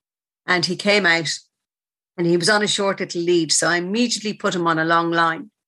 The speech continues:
um, to give him some space. So he got such a fright that it was really important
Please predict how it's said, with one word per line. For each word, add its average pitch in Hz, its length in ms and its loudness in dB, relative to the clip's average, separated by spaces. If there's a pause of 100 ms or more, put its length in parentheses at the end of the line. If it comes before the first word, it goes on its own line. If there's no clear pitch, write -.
(500)
um, 170 260 0
to - 100 -4
give 180 220 -2
him 170 100 -2
some 165 460 0
space. 170 480 0
So 170 340 2
he 165 300 -8 (240)
got 202 240 0
such 214 180 0
a 208 40 -6
fright 170 440 2 (640)
that 180 160 2
it 170 100 -2
was 165 160 0
really 208 280 2
important 165 640 -2